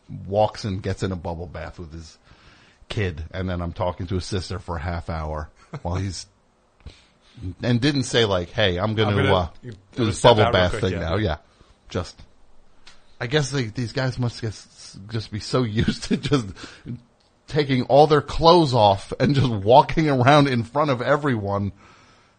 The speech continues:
Speaker 1: It just was not, it's not what I'm used to exactly. <laughs> So, so you would wanna be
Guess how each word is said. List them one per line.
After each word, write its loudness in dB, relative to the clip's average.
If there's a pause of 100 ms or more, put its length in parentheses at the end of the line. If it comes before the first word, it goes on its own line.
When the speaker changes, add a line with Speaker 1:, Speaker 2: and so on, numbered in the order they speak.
(120)
Speaker 1:
It -12
just -6
was -8
not, -8 (180)
it's -10
not 0
what -2
I'm -2
used -12
to -6
exactly. -10
<laughs> -20
So, -10 (1040)
so -6
you -2
would 4
wanna 2
be -4